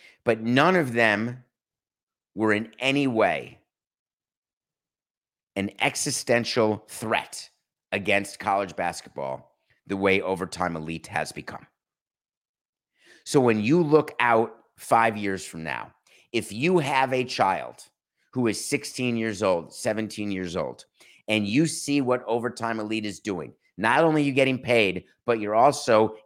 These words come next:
getting drafted. You're developing to the point where you can be a top ten pick. What exactly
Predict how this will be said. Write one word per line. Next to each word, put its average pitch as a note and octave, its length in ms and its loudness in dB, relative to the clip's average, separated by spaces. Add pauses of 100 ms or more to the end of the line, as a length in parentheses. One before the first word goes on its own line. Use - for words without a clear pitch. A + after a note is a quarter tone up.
getting A2+ 300 2
drafted. A2+ 580 -4 (520)
You're G#2+ 160 -2
developing B2 680 0
to A#2+ 100 -8
the A#2 80 -6
point B2 280 -4
where A2 100 -6
you G#2 60 -6
can F#2 200 -8
be C3 200 -2
a - 20 -4
top G#2+ 360 -2
ten G2+ 240 -6
pick. - 240 -10 (1600)
What B2 340 2
exactly A2 640 -2